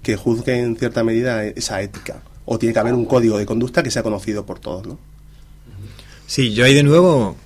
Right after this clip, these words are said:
Speaker 2: estoy convencido que es el consumidor al final que va a tener que, eh, tomar cartas y, y va a decir, porque de la misma forma que existen como Triodos, como Fiare, entidades éticas financieras,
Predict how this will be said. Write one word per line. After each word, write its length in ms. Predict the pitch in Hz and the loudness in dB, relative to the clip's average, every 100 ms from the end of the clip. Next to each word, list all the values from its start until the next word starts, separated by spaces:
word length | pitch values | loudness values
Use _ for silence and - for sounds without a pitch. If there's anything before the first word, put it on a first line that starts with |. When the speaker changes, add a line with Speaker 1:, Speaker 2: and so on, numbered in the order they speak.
| - | -10
Speaker 2:
estoy 280 | 117 - 127 | -8 -2 0
convencido 420 | 143 127 113 131 | 2 2 2 2
que 80 | 120 | 2
es 80 | 113 | -4
el 80 | |
consumidor 480 | 107 98 110 104 147 | -4 -4 -2 0 2
al 80 | 156 | 2
final 300 | - 127 110 | 2 -2 -2
que 100 | 107 | -2
va 80 | 101 | -2
a 40 | |
tener 260 | 98 104 104 | -2 -4 -4
que, 420 | 101 104 101 98 - - - | -2 -2 -2 -6 -12 -20 -12
eh, 260 | 127 110 98 | -4 -2 -2
tomar 280 | 110 104 101 | -2 -2 -2
cartas 460 | 107 101 - 113 | -4 -4 -4 -2
y, 60 | 113 | -4
y 340 | 107 85 107 | -6 -8 -4
va 100 | 104 | -2
a 60 | 104 | -2
decir, 420 | 101 - 101 95 - | -2 -4 -6 -6 -8
porque 380 | 107 101 107 98 | -6 -4 -2 0
de 100 | 101 | 0
la 60 | |
misma 240 | 110 120 143 | 0 0 0
forma 260 | 151 143 | 0 0
que 80 | 131 | 0
existen 560 | 135 139 - 120 107 92 | 0 0 -2 -4 -4 -6
como 320 | - 92 90 | -6 -8 -8
Triodos, 460 | 92 120 151 120 - | -2 2 2 2 -2
como 220 | 107 98 | -6 -4
Fiare, 380 | 113 107 101 98 - - - | -4 -2 -4 -8 -16 -20 -10
entidades 720 | 117 104 113 110 117 120 - | -8 -6 -4 -2 0 -2 -2
éticas 500 | 127 107 110 104 98 | -2 -2 -4 -4 -6
financieras, 720 | - 110 95 90 127 123 117 | -8 -8 -8 -6 -4 -2 -2